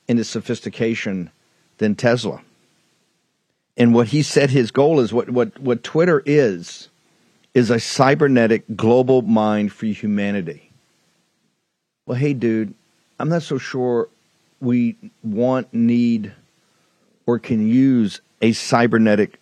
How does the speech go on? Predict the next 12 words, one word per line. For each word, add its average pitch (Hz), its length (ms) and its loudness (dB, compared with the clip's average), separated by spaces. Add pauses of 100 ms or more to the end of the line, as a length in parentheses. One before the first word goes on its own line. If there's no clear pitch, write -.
(160)
global 110 400 2
mind. 95 480 -8
I - 640 -20
think 143 180 -6
humanity's 123 560 -2
okay 110 300 -4
right 90 220 -6
now. 78 200 -18 (3000)
This 160 380 0
is 135 200 -2
happening 110 720 -4 (1900)
at, 113 420 -4